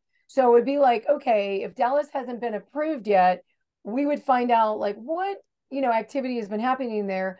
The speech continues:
And then myself and Dan and this movable tiny home briefing document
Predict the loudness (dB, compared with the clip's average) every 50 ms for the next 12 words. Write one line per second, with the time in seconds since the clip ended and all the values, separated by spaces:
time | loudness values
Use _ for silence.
0 | _ _ _ _ _ _ -6 -4 -2 -2 -2 -2 -2 -2 -2 -2 0 2 2 2
1 | 2 0 -2 -6 -6 -6 -8 -8 -8 -6 -6 -6 -4 -4 -4 -4 -6 -6 -6 -6
2 | -4 -4 -4 -4 -4 -4 -4 -6 -4 -4 -6 -6 -4 -4 -6 -6 -8 -8 -8 -8
3 | -8 -6 -4 0 0 0 0 0 -4 -6 -6 -6 -8 -10